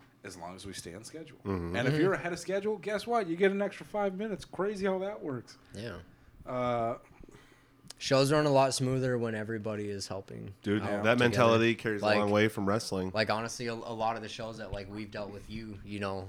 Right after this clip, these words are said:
Speaker 3: it's almost every time, you know, that, you know, the, the changeovers are smooth, things are on time, they're on schedule, and that shit feels good. Like, not only
Speaker 1: Yeah, dude.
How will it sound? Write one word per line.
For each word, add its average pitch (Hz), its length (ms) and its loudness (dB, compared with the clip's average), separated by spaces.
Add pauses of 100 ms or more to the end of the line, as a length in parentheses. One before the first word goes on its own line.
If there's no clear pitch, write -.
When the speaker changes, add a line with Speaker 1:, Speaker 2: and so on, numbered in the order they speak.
Speaker 3:
it's 104 200 -8
almost 104 280 -4
every 98 220 0
time, 101 400 -2
you 98 100 -4
know, 92 260 -6
that, 92 280 -4 (280)
you 98 200 -10
know, 90 100 -16 (220)
the, 92 480 -6 (100)
the 98 100 -4
changeovers 101 600 -2
are 95 80 2
smooth, 92 400 -4
things 98 220 -6
are 95 100 -4
on 101 180 -6
time, 101 340 -4
they're 87 120 -8
on 95 160 -6
schedule, 95 400 -8
and 92 100 -10
that 127 120 -2
shit 185 200 -2
feels 170 220 2
good. 107 300 -2
Like, 101 240 -4
not 113 180 2
only 139 300 4
Speaker 1:
Yeah, 135 60 4
dude. 131 180 -2